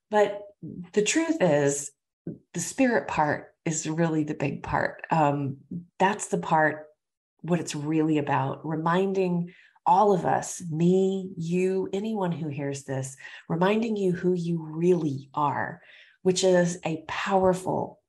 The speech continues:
dearly loved spiritual being and creator in human form.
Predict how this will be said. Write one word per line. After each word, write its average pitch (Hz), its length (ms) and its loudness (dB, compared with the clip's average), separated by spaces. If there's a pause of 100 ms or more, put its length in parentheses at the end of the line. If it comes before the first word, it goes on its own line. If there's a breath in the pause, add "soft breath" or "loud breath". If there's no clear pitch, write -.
(220)
dearly 190 420 2
loved 143 540 -2
spiritual 170 720 -4
being 139 520 -2 (420 loud breath)
and 156 320 -4 (180)
creator 175 680 0
in 160 180 -6
human 180 340 -2
form. - 540 -6